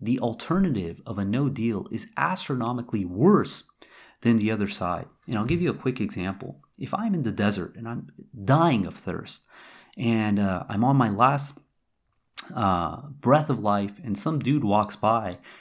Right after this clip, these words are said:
with a whole cart of perfect <laughs> cold water, and I say, you know, "Thank God, what a blessing." And I go to drink that water, and he says, "Oh, wait, that water is gonna be ten million dollars."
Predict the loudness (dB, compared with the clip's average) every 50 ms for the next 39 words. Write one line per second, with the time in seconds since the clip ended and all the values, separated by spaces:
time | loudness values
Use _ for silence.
0 | -20 _ -4 0 0 2 0 0 -4 -6 -6 -4 -2 0 2 2 2 0 -2 -4
1 | -2 2 2 2 2 -2 -6 -10 -12 -14 -20 _ _ _ -20 -20 _ _ _ _
2 | _ _ _ _ _ _ 2 6 6 6 6 6 4 2 2 0 -2 -6 -6 -4
3 | -2 0 2 2 2 0 0 2 2 4 4 4 4 0 -2 -4 -10 -16 -18 -18
4 | -18 -20 -20 -14 _ -4 -2 -2 0 2 2 2 2 2 0 0 -2 -2 -2 0
5 | 0 0 0 0 0 0 0 -2 -4 -4 -6 -8 -6 -2 -2 0 0 0 0 0
6 | 0 0 0 0 0 0 0 -2 -4 -4 -4 -2 0 0 0 0 -2 -6 -8 -8
7 | -2 0 2 4 4 4 2 0 -2 -2 -2 -2 0 0 -2 -4 -4 -4 -6 -6
8 | -6 -4 2 6 6 6 6 4 0 -14 -6 -2 0 0 0 0 -4 -10 -20 -20
9 | -20 -20 _ _ 2 4 4 4 4 0 2 2 2 2 2 2 0 0 0 -2
10 | 0 0 -2 -4 -8 -4 2 4 6 6 6 6 4 4 4 4 4 6 6 6
11 | 6 6 4 2 -4 -8 -14 -16